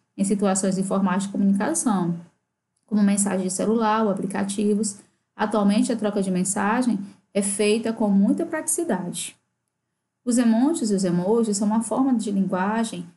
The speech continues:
empregada pelos usuários da internet, tá certo?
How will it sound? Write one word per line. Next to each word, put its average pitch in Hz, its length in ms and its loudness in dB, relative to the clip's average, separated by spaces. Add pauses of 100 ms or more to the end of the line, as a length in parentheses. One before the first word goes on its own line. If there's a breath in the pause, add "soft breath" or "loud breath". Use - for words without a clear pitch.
(140)
empregada 202 580 0
pelos 202 260 0
usuários 190 440 0
da 196 100 2
internet, 208 680 -2
tá 180 120 -20
certo? 208 500 -4